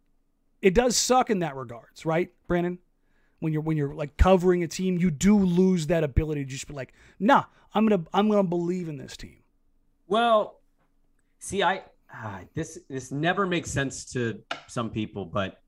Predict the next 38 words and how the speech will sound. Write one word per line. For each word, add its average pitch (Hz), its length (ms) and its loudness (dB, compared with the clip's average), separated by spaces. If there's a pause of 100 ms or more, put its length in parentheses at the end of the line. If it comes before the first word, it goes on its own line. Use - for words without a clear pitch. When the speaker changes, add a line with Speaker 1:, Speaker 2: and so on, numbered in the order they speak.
(720)
Speaker 2:
I 135 100 2
have 165 360 2
fandom. 143 560 -2 (420)
Speaker 1:
Yeah, 359 180 6
I, 277 160 6
I 262 60 0
mean, 247 120 8
Speaker 2:
But, 208 60 8
Speaker 1:
I 254 100 8
do 311 120 6
too. 381 140 4
Speaker 2:
but, 392 220 4 (280)
but 160 160 0
I 180 100 4
will, 185 300 0
I 165 100 4
will 175 320 0
always, 214 1040 0 (320)
doing 165 320 4
this 160 240 -2
job, 147 320 -2
I 151 80 2
will 139 360 0
always 160 540 0
be 143 300 -4
as - 120 -4 (100)
honest 143 420 0
about 127 480 0
something 131 520 -6
as, 113 260 -6
as, 113 360 -4
as, 113 380 -4
as 113 180 -4
I, 107 260 -2 (220)
as 104 140 -8
I 104 100 -4
can 131 380 -2
be. 101 300 -8